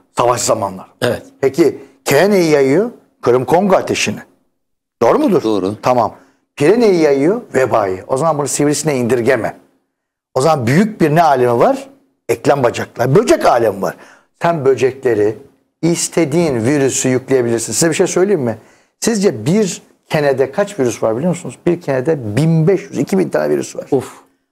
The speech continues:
Speaker 1: Adam bunun taşıyıcı zaten. Peki ben belli virüsleri ayıklayabilip belli virüsleri taşıyabilir hale getirir miyim? Evet. Nasıl yaparım? K'leri çiftleştiririm. Yeni bir soy elde ederim. Nasıl yani? Hani hızlı koşan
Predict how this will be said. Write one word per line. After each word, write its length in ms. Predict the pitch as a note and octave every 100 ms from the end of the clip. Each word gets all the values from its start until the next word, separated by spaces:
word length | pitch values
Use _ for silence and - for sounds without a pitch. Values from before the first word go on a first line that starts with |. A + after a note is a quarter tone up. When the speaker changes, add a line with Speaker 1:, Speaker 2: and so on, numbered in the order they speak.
| _ C3
Speaker 1:
Adam 400 | D3 F#3+ B2+ A2
bunun 220 | D#3 C3
taşıyıcı 480 | C3 A#2+ C3 A#2+ C3
zaten. 380 | C3 A2+ - -
Peki 380 | E3+ F3+ C3+ - - _ D#3+
ben 200 | E3+ D#3
belli 300 | E3+ G3+ F#3
virüsleri 340 | E3 - D#3+
ayıklayabilip 840 | C#3+ D3+ - D3 C#3 C#3 B2+ - - _ _ _ _ _ B2+
belli 400 | E3 E3+ A3 F#3+
virüsleri 460 | F3 D#3+ - D#3+
taşıyabilir 440 | D#3+ C#3+ - D#3 E3
hale 140 | C#3+
getirir 360 | C3 C#3 E3+ D#3+
miyim? 260 | C3+ E3+ C#4+ - _ -
Evet. 260 | C3 A2 E3
Nasıl 220 | - D3
yaparım? 380 | A#2+ C3 A3 - - _ _ -
K'leri 340 | C3 B2+ A#2
çiftleştiririm. 680 | - - B2+ - C#3 A2 D#3 - _ _ _ _ _ _ _ B2+
Yeni 220 | D3+ E3
bir 80 | C3
soy 300 | - C#3+ B2
elde 200 | G#2+ A2
ederim. 320 | G2 A#2+ C3+
Nasıl 240 | D3+ - A#2+
yani? 340 | G#2 D3+ G#3+ - _ _
Hani 260 | D3+ C#3 - - _ _ _ _ _ -
hızlı 300 | E3+ D3 F#3
koşan 380 | - D3 C3+ A#2+